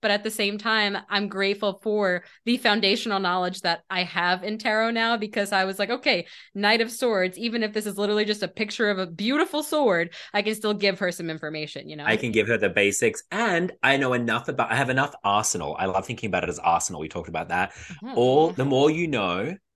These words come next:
Speaker 2: it's like the more tools you have.
Speaker 1: Yeah.
Speaker 2: So,
Speaker 1: Yeah.
Speaker 2: you know, before I met you all, my astrology knowledge was weak.
Speaker 1: Yeah.
Speaker 2: And when astrology came into my sphere, that became another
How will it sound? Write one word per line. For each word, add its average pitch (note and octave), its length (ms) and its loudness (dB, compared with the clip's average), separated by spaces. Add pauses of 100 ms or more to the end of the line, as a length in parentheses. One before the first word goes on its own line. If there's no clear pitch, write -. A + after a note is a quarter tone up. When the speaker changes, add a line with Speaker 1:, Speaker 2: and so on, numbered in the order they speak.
(160)
Speaker 2:
it's A2 260 2
like G2 400 6 (160)
the G#2 120 -4
more G2+ 540 0
tools G2+ 320 -4
you E2 120 -4
have. - 380 -10 (100)
Speaker 1:
Yeah. D3 180 -8
Speaker 2:
So, A#2 240 4
Speaker 1:
Yeah. A#2 100 2
Speaker 2:
you B2+ 60 0
know, A2+ 160 2
before B2 340 4
I A#2+ 100 4
met G#2+ 280 -2
you G#2+ 240 0
all, E2+ 340 2 (240)
my G#2 220 2
astrology G#2 480 0
knowledge F2 280 -2
was D#2+ 200 -6
weak. F#2+ 460 -6 (160)
Speaker 1:
Yeah. G2 300 2
Speaker 2:
And F#2 140 -8 (120)
when G#2+ 200 -4
astrology G#2 420 -2
came G2 320 -6
into F#2 460 -4
my E2+ 520 0 (260)
sphere, G#2+ 800 -2 (560)
that G#2 340 2
became G#2 340 -4
another F#2+ 640 0